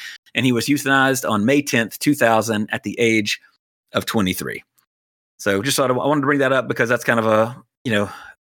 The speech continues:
we, we recognize dogs in movies, you know, mostly 'cause that's usually, I guess, dogs are among some of the more trainable animals. I'm guessing. I'm not an animal expert, just saying.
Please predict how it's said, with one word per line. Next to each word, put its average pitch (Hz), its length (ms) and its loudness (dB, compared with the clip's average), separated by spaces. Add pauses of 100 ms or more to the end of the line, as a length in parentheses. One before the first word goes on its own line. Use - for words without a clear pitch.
(840)
we, 190 140 -4
we 233 100 -2
recognize 214 340 2
dogs 135 340 2
in 139 80 4
movies, 143 400 2
you 139 60 0
know, 139 100 0
mostly 139 400 0
'cause 127 120 -6
that's 123 180 -4
usually, 127 480 -2 (800)
I 131 80 2
guess, 131 240 0 (180)
dogs 131 320 2
are 135 60 4
among 127 240 2
some 127 160 -2
of 117 40 0
the 117 60 0
more 117 160 2
trainable 147 640 0
animals. 160 400 -2
I'm 120 180 2
guessing. 131 400 2
I'm 110 120 0
not 113 120 0
an 113 60 0
animal 127 240 2
expert, 147 360 2
just 110 260 -6
saying. 127 340 0